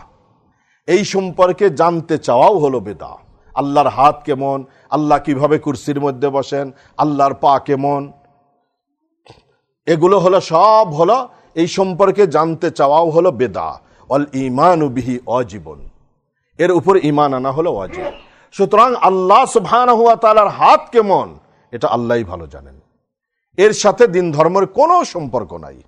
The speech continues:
ঈমানের কোনো সম্পর্ক নাই।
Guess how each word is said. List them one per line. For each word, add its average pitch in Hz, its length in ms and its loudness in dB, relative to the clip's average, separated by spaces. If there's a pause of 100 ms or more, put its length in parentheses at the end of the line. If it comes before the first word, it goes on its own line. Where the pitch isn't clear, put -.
(760)
ঈমানের 208 460 4
কোনো 302 240 0
সম্পর্ক 165 520 -4
নাই। 78 260 -14